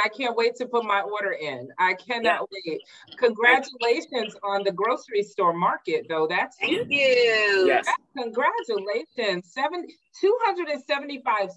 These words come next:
Speaker 1: Safeways. That's
Speaker 2: And a hundred and sixty-five Giants, yes.
Speaker 1: A hundred and sixty-five Giants. Man, Dwayne and Danita, that's amazing. Y'all, tell, tell folks a little bit about your challenges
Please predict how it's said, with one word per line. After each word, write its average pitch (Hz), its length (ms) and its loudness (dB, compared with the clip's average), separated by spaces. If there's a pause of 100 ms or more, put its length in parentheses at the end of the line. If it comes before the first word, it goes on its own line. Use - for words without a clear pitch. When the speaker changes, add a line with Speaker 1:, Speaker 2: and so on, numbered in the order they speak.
(140)
Speaker 1:
Safeways. 175 540 -4 (560)
That's 175 160 2
Speaker 2:
And 165 80 4
a 165 80 4
hundred 185 220 2
and 175 120 4
sixty-five 175 460 2
Giants, - 420 0
yes. 151 320 -2
Speaker 1:
A 202 160 2
hundred 277 440 -2
and 226 120 0
sixty-five 208 760 -4
Giants. 170 540 -2
Man, 233 500 -4
Dwayne 247 380 -2
and 233 100 -6
Danita, 214 380 -6
that's 254 320 2
amazing. 170 720 -2 (460)
Y'all, 339 380 4
tell, - 320 0 (200)
tell 359 220 -2 (240)
folks 294 380 0 (100)
a 247 60 0
little 240 420 -2
bit 220 320 -2
about 180 560 2
your 170 220 0 (120)
challenges 190 840 -4